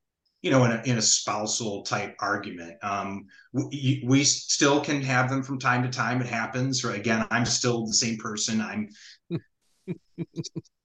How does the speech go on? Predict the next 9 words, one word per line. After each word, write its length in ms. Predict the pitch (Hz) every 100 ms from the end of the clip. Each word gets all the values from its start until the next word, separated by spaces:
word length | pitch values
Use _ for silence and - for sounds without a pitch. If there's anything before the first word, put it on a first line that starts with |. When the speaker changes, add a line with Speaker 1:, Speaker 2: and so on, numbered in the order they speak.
| - -
Speaker 2:
You're 120 | 127
still 220 | 123 170 160
Speaker 1:
smashing 280 | 131 110
Speaker 2:
steamroller. 260 | - 135 123
Speaker 1:
and 80 | 110
breaking 300 | 131 135 196
things. 400 | 220 175 160 -
Speaker 2:
<laughs> 540 | 208 - - - 185 131
Speaker 1:
Like, 320 | 127 123